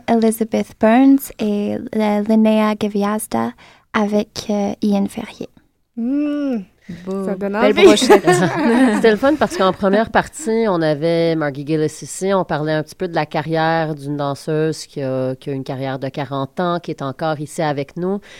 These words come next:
Speaker 4: Et maintenant, on a deux artistes plutôt de la relève chorégraphique. Pour vous, c'est quoi, c'est quoi la réalité d'être jeune chorégraphe au-, aujourd'hui dans le marché, euh, montréalais ? C'est,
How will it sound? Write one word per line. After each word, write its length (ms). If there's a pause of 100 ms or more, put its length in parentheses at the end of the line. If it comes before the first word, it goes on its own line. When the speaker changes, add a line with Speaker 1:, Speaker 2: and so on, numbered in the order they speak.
(160)
Speaker 4:
Et 200
maintenant, 560
on 60
a 60
deux 200
artistes 500
plutôt 300
de 120
la 200
relève 840
chorégraphique. 1000 (260)
Pour 180
vous, 200
c'est 160
quoi, 320
c'est 120
quoi 120
la 120
réalité 760 (160)
d'être 540 (240)
jeune 280
chorégraphe 680
au-, 60 (200)
aujourd'hui 420
dans 160
le 60
marché, 720
euh, 260
montréalais ? 640
C'est, 320